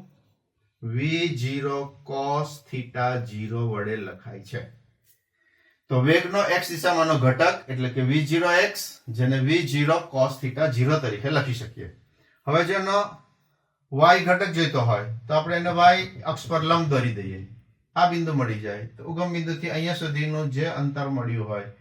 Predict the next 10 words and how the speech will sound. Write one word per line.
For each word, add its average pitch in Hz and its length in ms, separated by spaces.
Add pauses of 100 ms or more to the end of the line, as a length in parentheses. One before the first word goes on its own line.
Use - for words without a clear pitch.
(400)
અને 135 140
એ 165 320
મૂલ્ય 139 420
છે, 117 200
એ 156 360
એમનો 120 640
વાય 131 300
ઘટક 123 380
તરીકે 101 320
ઓળખાય. 123 400